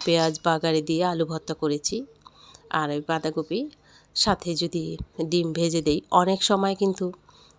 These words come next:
খালি ভাতও খেতে হয়, যেমন ডাল, আহ, আলু ভর্তা, ডিম ছাড়াও।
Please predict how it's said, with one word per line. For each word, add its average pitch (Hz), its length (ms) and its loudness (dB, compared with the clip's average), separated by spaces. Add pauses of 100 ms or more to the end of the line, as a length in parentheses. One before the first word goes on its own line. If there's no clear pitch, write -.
(140)
খালি 180 240 4
ভাতও 165 300 0
খেতে 196 280 0
হয়, 151 220 -4 (400)
যেমন 165 360 0 (120)
ডাল, 156 340 2 (800)
আহ, 160 240 -10
আলু 160 140 -2
ভর্তা, 165 360 -4 (360)
ডিম 180 260 4
ছাড়াও। 160 380 0